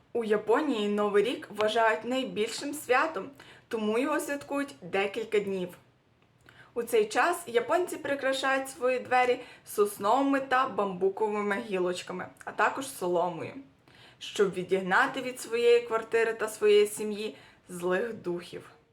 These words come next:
І останньою, сьомою країною на сьогодні буде Італія.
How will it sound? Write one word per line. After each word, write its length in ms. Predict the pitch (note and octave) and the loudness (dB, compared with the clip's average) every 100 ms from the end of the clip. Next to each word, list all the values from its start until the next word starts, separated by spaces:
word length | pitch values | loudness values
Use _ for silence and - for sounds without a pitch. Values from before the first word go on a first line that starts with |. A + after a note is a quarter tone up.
| _ _ _ _ - | _ _ _ _ -6
І 100 | A3+ | -2
останньою, 800 | G#3 G#3 A3+ A3+ D4 C#4+ G#3+ G#3 | -2 -2 0 2 2 0 0 0
сьомою 500 | - A3 G#3 G3+ G3 | -2 -2 0 -2 -4
країною 480 | A3 G3+ G3+ G3+ G3 | -4 -4 -4 -4 -6
на 120 | G3 | -8
сьогодні 420 | - G#3+ B3+ B3+ | -4 -2 0 -4
буде 280 | G#3 G#3 G3+ | -4 -4 -4
Італія. 720 | F#3+ G3+ G#3 F#3+ F#3+ F#3+ | -6 -8 -2 -2 -2 -4